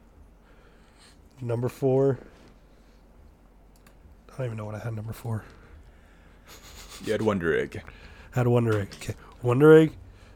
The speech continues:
Speaker 1: Beastars, Mushoku Tensei. Now, what do I want?
Speaker 2: Let's hear that number one.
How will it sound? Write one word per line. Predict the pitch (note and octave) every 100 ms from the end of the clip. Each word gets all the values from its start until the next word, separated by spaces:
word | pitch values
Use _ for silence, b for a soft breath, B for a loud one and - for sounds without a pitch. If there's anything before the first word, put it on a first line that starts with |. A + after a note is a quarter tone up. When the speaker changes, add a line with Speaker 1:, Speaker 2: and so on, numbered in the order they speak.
| -
Speaker 1:
Beastars, | C3+ B2+ - C3 B2 - - b b b b B2
Mushoku | - B2 B2
Tensei. | A2+ A2+ A2 A#2 A2+ - - - - - B B B B B - -
Now, | A#2+
what | A#2 C3+
do | C#3+ B2
I | -
want? | C#3 C#3
Speaker 2:
Let's | B2+ B2+
hear | F2
that | F2 F#2+
number | G2+ A2+
one. | G#2 E2+ B1 B1